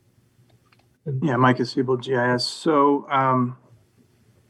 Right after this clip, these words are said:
Speaker 2: as Jake and I were looking at this, we noticed that some projects were completed, but not by our funding, by other funding. And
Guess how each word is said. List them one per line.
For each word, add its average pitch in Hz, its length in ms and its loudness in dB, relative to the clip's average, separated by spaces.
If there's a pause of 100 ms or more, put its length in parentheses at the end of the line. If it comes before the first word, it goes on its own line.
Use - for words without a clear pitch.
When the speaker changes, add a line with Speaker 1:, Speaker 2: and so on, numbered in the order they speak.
(120)
Speaker 2:
as 139 200 -2
Jake 143 300 0
and 135 100 -2
I 131 140 2
were 127 180 2
looking 123 380 -4
at 113 180 -2
this, 117 380 -2
we 120 180 0
noticed 117 640 -4
that 117 260 2
some 117 640 -2 (720)
projects 117 680 -2
were 117 160 2
completed, 113 580 -2
but 110 160 -4
not 113 220 -2
by 117 160 0
our 110 160 -2
funding, 120 680 -2
by 110 380 0 (1200)
other 117 180 0
funding. 117 560 -2 (380)
And 110 500 -2